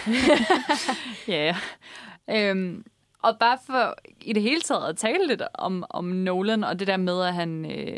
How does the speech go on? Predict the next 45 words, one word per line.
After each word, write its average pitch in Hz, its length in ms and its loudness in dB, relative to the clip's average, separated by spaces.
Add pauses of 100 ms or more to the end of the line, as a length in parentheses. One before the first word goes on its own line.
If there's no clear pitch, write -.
han 190 260 -4
ligesom 185 260 -4
har 175 240 -4 (100)
samlet 202 420 -2
sine 190 240 -4
crews, 247 520 -2
og 202 60 -8
så 196 100 -4
holder - 380 -2
han 185 220 -6
sig - 240 -6
<laughs> - 80 -10
ligesom 208 300 -2
lidt 180 200 -10
til 226 240 -2
dem. 247 160 -4 (520)
Øh, 185 320 0 (200)
så 240 240 -2 (100)
både, 254 420 2 (340)
når 196 180 0
det 151 120 0
overhovedet 185 300 2
kommer 185 220 -2
til 175 140 -4
at 170 60 -2
skulle 170 160 -10
lave 175 120 -2
hans 170 180 -6
lydeffekter, 196 580 -6
så - 140 -12 (220)
holder 214 240 -4
han 202 140 -4
faktisk - 480 -8 (760)
rimelig 233 640 -2
meget 185 260 0
fast 190 300 -8
i 170 280 -4 (100)
bare 180 180 -4
den 202 80 -2
samme 185 480 -2
lyddesigner 185 960 -4 (100)
i 175 80 -10
det 165 140 -4
hele 160 220 -6
taget, 160 420 -8